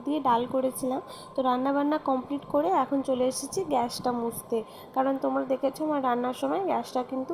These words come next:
খুবই অবস্থা খারাপ ছিল। তো গ্যাসটাকে একটু ভালো করে মুছে নিলাম, যাতে আর কো-, কোরবানির ঈদের আগে খুব ভালোভাবে পরিষ্কার করতে না হয়, একটু মুছে নিলেই হয়ে যায়। আর এই একটা মেয়েকেই কিন্তু সংসারে যখন, আহ, কোনো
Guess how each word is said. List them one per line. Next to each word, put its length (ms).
খুবই 280
অবস্থা 420
খারাপ 360
ছিল। 180
তো 120
গ্যাসটাকে 540
একটু 180
ভালো 260
করে 220
মুছে 320
নিলাম, 280
যাতে 280
আর 120
কো-, 440
কোরবানির 420
ঈদের 240
আগে 200
খুব 240
ভালোভাবে 500
পরিষ্কার 400
করতে 300
না 180
হয়, 200
একটু 240
মুছে 320
নিলেই 320
হয়ে 200
যায়। 220
আর 220
এই 220
একটা 360
মেয়েকেই 480
কিন্তু 380
সংসারে 580
যখন, 360
আহ, 420
কোনো 220